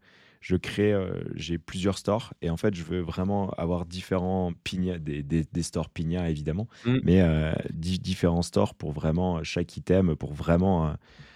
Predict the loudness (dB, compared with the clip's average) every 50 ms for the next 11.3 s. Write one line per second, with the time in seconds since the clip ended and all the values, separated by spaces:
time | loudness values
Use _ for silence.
0 | -20 _ _ _ -8 -6 -4 -4 -4 -6 -6 -8 -8 -8 -8 -10 -6 0 4 4
1 | 4 4 4 -2 -6 -6 -4 4 4 6 6 4 2 2 0 0 4 4 4 4
2 | 4 2 -4 -6 2 4 4 4 6 4 2 2 4 6 8 8 8 6 4 0
3 | -4 -4 -4 -4 -4 -6 -8 -6 -4 -2 -2 -2 -2 -4 -8 -6 -6 -6 -6 -4
4 | -6 -6 -6 -6 -8 -14 _ _ -20 -20 -20 _ _ 0 0 2 4 2 2 2
5 | 0 0 2 2 2 0 0 -2 -4 -4 -6 -6 -6 -4 -4 -4 -6 -8 -10 -10
6 | -12 -14 -14 -12 -12 -8 -2 0 2 2 2 0 -2 -4 -6 -4 -2 -2 -2 0
7 | 0 0 -2 -2 -2 -4 -4 -4 -6 -6 -8 -10 -12 -12 -8 -4 -4 -4 -4 -2
8 | -2 -2 -2 -2 2 4 4 4 4 4 -6 _ -20 -20 -20 -20 _ _ -2 2
9 | 4 6 4 6 4 0 0 -2 -8 -10 -2 2 2 4 4 4 2 2 0 -4
10 | _ _ -2 0 0 0 -2 0 2 2 4 6 6 6 6 2 -6 -20 _ -4
11 | -4 -2 -2 -2 -2 -4